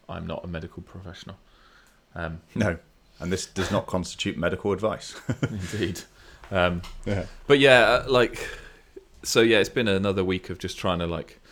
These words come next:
Speaker 1: trying to get all the stuff done. But I think bef-, since we last spoke, I've, I got, pushed out the big release of W P User Manager. I, I say big release, it wasn't, it wasn't a massive release for the core plugin, but what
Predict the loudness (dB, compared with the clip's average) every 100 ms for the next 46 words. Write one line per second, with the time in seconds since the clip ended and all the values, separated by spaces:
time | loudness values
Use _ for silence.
0 | -20 -2 2 4 4 2 0 -2 -6 0
1 | 2 2 0 -4 -2 -2 -2 -6 -18 -14
2 | -10 -10 -10 -20 _ -20 -12 -10 -10 -12
3 | -14 -12 -6 -4 -4 -4 -6 -6 -8 _
4 | _ _ _ _ _ -10 -6 -4 -6 -14
5 | _ _ _ _ _ -14 -14 _ -4 -4
6 | -4 -8 -8 -4 -2 -2 -2 -4 0 -2
7 | -2 -8 -14 -16 -12 -6 -4 -4 -4 -6
8 | -4 -4 -2 -2 -2 -2 -4 -8 -6 -4
9 | -2 -2 -4 -4 -6 -8 -8 -8 -10 -12
10 | -6 -6 -4 -2 -2 -4 -8 -6 -8 -10
11 | -12 -10 -2 -2 0 -4 -4 -4 -2 -2
12 | -2 -18 -20 -20 -20 -6 -4